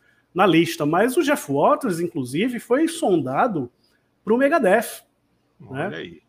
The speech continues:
Speaker 1: E ele recusou e acabou entrando o Marty Friedman. Ele foi um daqueles guitarristas ali que orbitou em torno do, do Megadeth,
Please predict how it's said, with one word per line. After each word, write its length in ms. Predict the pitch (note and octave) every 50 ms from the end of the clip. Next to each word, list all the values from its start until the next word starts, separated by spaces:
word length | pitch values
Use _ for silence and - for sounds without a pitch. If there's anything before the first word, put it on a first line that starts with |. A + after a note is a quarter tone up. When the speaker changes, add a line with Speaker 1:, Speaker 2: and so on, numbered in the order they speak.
| _ -
Speaker 1:
E 200 | D3+ D#3 E3 E3 D#3+
ele 420 | D#3+ E3 F3 F#3 F#3+ G3+ G#3 G3+
recusou 840 | F3 F#3 F#3 - - C#4 G3 D#3 E3 E3+ F#3+ B3+ - - - - _ _ _ _ _ _ _ _ _ -
e 420 | D#3 D3+ D3+ D#3+ D#3+ D#3+ E3 D#3+ E3
acabou 340 | D#3+ - F#3 E3 D3+ E3 F#3
entrando 300 | F#3+ - D#3+ D#3+ E3 G3
o 40 | G3
Marty 240 | F#3+ F#3 - - -
Friedman. 440 | - - F3 F#3 F3 D3 C#3 C#3
Ele 140 | D3 E3 F3
foi 200 | - - G3 G3+
um 80 | G#3+ A3
daqueles 340 | G#3+ G3 G#3 G#3 F#3+ F#3 F3+
guitarristas 600 | F#3 F3+ - F3+ D3 C#3 E3 F3 F3 F3 D#3 D#3
ali 260 | D3 C#3+ D3+ F3 E3
que 340 | - - E3 D#3 D3 D3 D#3
orbitou 800 | E3+ D#3+ D#3+ F3 D3+ E3 D#3+ E3 - D3 D3+ D#3+ D#3 C#3 C#3+ - _ D3+
em 80 | C#3
torno 320 | - - C#3+ C3+ C#3+ C#3 C3
do, 300 | C#3 C#3 C#3 C3+ C3 B2
do 120 | B2+ B2+
Megadeth, 600 | C3+ C3+ C3 C#3 C3 B2+ C3 D3+ F#3 - - -